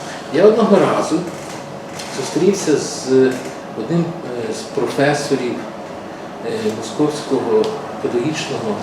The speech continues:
інституту, це перший, це, тобто той, що місто обслуговував. І він, ну, він десь так приблизно вашого віку, чуть, мабуть, старший.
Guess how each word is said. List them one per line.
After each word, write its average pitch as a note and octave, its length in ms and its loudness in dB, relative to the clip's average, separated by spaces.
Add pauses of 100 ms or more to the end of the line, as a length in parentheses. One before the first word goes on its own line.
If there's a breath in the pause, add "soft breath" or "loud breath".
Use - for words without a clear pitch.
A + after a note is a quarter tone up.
(400)
інституту, C3 640 -2
це - 100 2
перший, - 480 4
це, - 160 -8
тобто C3+ 200 2
той, C3+ 180 2
що - 140 0 (340)
місто - 260 -2
обслуговував. F3 720 2 (920 loud breath)
І C3+ 420 4 (680)
він, A3 180 0 (300)
ну, G#3+ 60 6 (100)
він C4+ 140 0
десь C4 100 4
так - 220 4
приблизно F#3 420 8
вашого F#3 300 4
віку, E3+ 280 2
чуть, D3+ 160 -4
мабуть, C#3+ 240 2
старший. A2 480 0